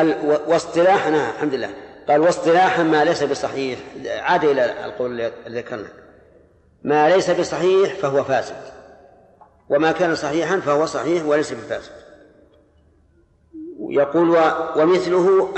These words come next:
الباطل"، فيقال إذن هذا باطل، ويقال هذا فاسد. ودليل ذلك قول النبي صلى الله عليه وسلم:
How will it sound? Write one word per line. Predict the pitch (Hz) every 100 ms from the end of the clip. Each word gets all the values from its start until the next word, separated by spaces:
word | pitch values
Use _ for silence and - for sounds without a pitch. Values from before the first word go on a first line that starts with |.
| 160
الباطل"، | 156 156 160 143 135 165 156 - - - - - - - - _ _ _ _ _ _ _ _ _ _ _ _ _ _ _ _ _ _ _ _
فيقال | - 147 143 156 143
إذن | 143 131 127
هذا | 120 160 156 135
باطل، | 123 131 139 180 185 - - - - - - - _
ويقال | 131 135 131 151 180 - - - - - - -
هذا | - 160 147
فاسد. | 117 104 - - - - - - _ _ _ _ _ _ _ _ _ -
ودليل | 147 160 175 156 139
ذلك | 147 -
قول | 139 165 156
النبي | 143 135 151
صلى | 139 131
الله | 135 135 127
عليه | 131 135
وسلم: | 120 120 147 135 151